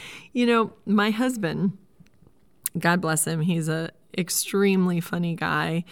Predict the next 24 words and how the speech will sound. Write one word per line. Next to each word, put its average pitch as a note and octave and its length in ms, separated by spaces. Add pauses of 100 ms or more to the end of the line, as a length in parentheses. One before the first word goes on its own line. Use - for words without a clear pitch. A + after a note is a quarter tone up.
(360)
and E3+ 480
nicest F#3+ 420
guy, E3 320
super F#3+ 420
good F3 220
listener. E3 460 (400)
But, F3+ 420
um, D#3+ 480
one F#3 360
thing G#3+ 240
that E3+ 120
he F3 140
does E3 200
not E3 260
do E3+ 200
<laughs> - 20
well, - 400 (760)
he G#3 320
is E3 200
not E3 360 (160)
much E3 200
of C#3+ 80
a D#3+ 80
planner. D#3+ 640